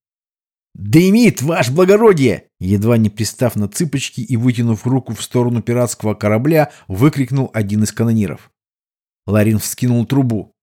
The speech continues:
"Кой чёрт дымит? Да там уже наружу прорываются языки пламени!" Бригантина начала отворачивать в сторону. Как видно, организованная встреча им явно не понравилась, и они решили ретироваться.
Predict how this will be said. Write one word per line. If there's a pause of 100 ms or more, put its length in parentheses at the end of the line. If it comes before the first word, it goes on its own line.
(640)
"Кой
чёрт
дымит? (300)
Да
там
уже
наружу
прорываются
языки
пламени!" (880)
Бригантина
начала
отворачивать
в
сторону. (460)
Как
видно,
организованная
встреча
им
явно
не
понравилась,
и
они
решили
ретироваться.